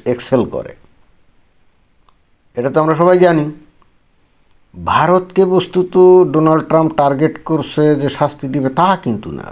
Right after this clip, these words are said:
বস্তুত ওই যে ইউক্রেন আর রাশিয়ার মধ্যে যুদ্ধ হচ্ছে, এখন রাশিয়া বলছে, "আমরা যে সমস্ত অঞ্চল দখল করে আছি আমরা ছাড়ব না।"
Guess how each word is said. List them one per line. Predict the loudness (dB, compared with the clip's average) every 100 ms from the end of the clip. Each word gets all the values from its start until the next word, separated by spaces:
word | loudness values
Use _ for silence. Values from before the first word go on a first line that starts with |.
| -6
বস্তুত | -6 -4 -4
ওই | -4 -2
যে | -2 -2
ইউক্রেন | -2 -4 -2 0
আর | 2
রাশিয়ার | 0 0 -2 -2
মধ্যে | 0 0
যুদ্ধ | 0 0 2
হচ্ছে, | 2 0 -4 -6 -6 _ _ _ _ _ _ _ _ _
এখন | -4 -2 -2 -4 -18 _ _ _ -8
রাশিয়া | -2 -2 0 -2 0
বলছে, | -2 -4 -2 -2
"আমরা | 0 -2
যে | -2 -4
সমস্ত | -4 -4 -2
অঞ্চল | -4 -2 0
দখল | 2 2 0 -2
করে | -2 2
আছি | 2 2 -2
আমরা | -2
ছাড়ব | -2 0 0 0
না।" | -2 -4